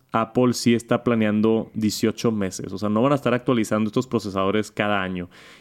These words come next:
También tú como consumidor te gastas dos mil dólares en una laptop y en siete meses ya hay una nueva mucho más poderosa, te sientes medio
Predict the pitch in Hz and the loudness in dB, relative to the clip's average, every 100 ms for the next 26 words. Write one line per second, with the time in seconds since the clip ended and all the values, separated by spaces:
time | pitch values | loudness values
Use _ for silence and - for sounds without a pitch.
0 | - 117 120 131 156 165 165 151 151 139 | -4 0 2 2 2 2 2 2 2 2
1 | 117 123 127 123 117 120 147 135 - - | 4 2 2 0 0 0 0 -2 -6 -12
2 | 113 127 123 123 131 135 135 131 135 131 | -2 0 2 2 2 4 4 4 2 2
3 | 123 127 127 127 120 - 135 131 - _ | 2 2 2 2 -2 0 -2 -2 -10 _
4 | _ _ _ _ _ _ 113 113 110 107 | _ _ _ _ _ _ 0 2 2 0
5 | 107 104 - 139 135 139 139 131 143 123 | -2 -4 0 0 2 2 2 4 2 4
6 | 127 131 131 123 120 127 131 131 131 113 | 4 4 4 4 4 4 4 2 2 -2
7 | 107 - 135 117 117 139 131 120 113 110 | -2 0 2 2 2 2 2 0 0 0
8 | 123 127 123 110 101 | 2 2 4 4 2